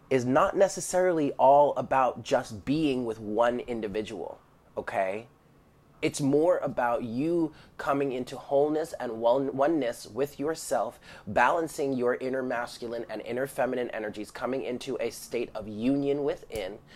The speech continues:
and then that will translate and, and, and be reflected out into your external reality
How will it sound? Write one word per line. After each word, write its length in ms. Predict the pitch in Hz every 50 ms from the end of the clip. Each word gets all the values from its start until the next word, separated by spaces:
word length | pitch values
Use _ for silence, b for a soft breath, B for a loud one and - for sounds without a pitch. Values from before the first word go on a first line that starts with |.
| B B B B
and 300 | - 135 127 123 123 120
then 580 | - 180 220 240 208 160 135 123 123 127 131 123 - B B B B -
that 260 | 110 131 131 127 95
will 120 | 123 135 127
translate 720 | - - - 120 117 120 117 - 110 113 107 107 104 - -
and, 340 | - 113 107 101 101 101 92 - -
and, 420 | 107 101 98 98 95 98 98 92 -
and 320 | - 104 98 95 92 98 87
be 120 | 123 110
reflected 800 | 98 110 110 - - - 160 165 156 - - 123 113 107 98 - B B B B B B -
out 240 | - 156 156 - -
into 300 | 156 147 127 - - 135
your 260 | 120 117 113 107 107
external 460 | - 113 - - - 113 113 110 107
reality 520 | 101 107 95 95 92 92 90 90 90 90